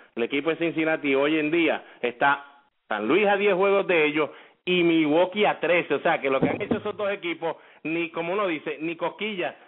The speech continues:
le han hecho al equipo de Cincinnati, pero la rotación, miren, por lo menos cuatro de los cinco abridores que han usado todo el año están casi en doscientas entradas, por lo menos han demostrado durabilidad.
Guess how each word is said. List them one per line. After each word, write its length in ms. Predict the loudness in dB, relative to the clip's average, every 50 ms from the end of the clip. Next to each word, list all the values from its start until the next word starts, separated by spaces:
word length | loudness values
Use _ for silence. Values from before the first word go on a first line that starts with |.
| -12 _
le 140 | -2 0 0
han 120 | 0 0
hecho 220 | -2 -2 -2 -2 -2
al 60 | -2
equipo 280 | -2 -2 -4 -2 -2
de 120 | -2 -2 0
Cincinnati, 680 | -2 -4 -4 -2 -2 -2 0 0 -2 -2 -4 -8 -10 -10 -14 -20 -20 _ _ _
pero 320 | 2 4 4 4 4 2 0 -6 -8 -2
la 160 | 0 2 2
rotación, 720 | 2 2 2 2 2 0 0 2 2 2 2 2 0 -2 -6 -12 _ _ _ -2
miren, 340 | 0 0 0 0 -2 -4 -10 _ _ _ _ _ _ _ _ _ _ _ _ -2
por 100 | 0 2
lo 80 | 4
menos 260 | 4 4 4 2 2 0 -6 -18 -20 -20 -20 _ _
cuatro 580 | 2 4 4 6 6 6 4 4 2 0 0 2
de 80 | 2
los 160 | 0 0 -2
cinco 280 | -2 -6 -6 -2 0 0
abridores 380 | 2 2 2 2 0 0 0 -2
que 60 | -2
han 140 | -2 -2 -2
usado 260 | -4 -2 -2 -2 -2 0
todo 200 | 0 0 2 2
el 80 | 2
año 320 | 2 2 2 0 -2 -4 -6 -10 -10 -6
están 320 | -4 -4 -2 0 -2 0 0
casi 260 | 0 -2 0 0 0
en 100 | 0 2
doscientas 520 | 0 -2 -2 -2 -2 -2 -2 -2 -2 -2
entradas, 440 | -2 -2 -2 -2 0 0 0 0 -2
por 120 | -2 -2
lo 60 | -2 0
menos 200 | 0 0 0 -2
han 240 | -2 -2 -2 -2
demostrado 500 | -2 0 0 -2 0 0 2 2 2 0 -4 -12 -20 -20 -8
durabilidad. 720 | -4 0 2 2 4 4 2 2 2 2 2 2 2 0